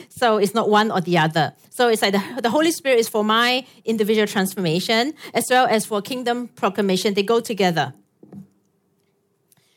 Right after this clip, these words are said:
Okay, that's all for introduction. Does that help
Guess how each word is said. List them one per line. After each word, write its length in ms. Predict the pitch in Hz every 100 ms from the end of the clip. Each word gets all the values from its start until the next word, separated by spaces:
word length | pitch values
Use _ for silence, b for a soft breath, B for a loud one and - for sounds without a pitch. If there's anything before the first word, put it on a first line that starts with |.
| _ -
Okay, 440 | 269 403 175 165 _
that's 200 | 247 240
all 120 | 285
for 100 | 269
introduction. 680 | 214 226 226 180 165 165 151 - _ _ _ _ - _ _ _ _ _ _ _ _ _ B B B B B -
Does 120 | 226
that 180 | 285 233
help 360 | 240 294 -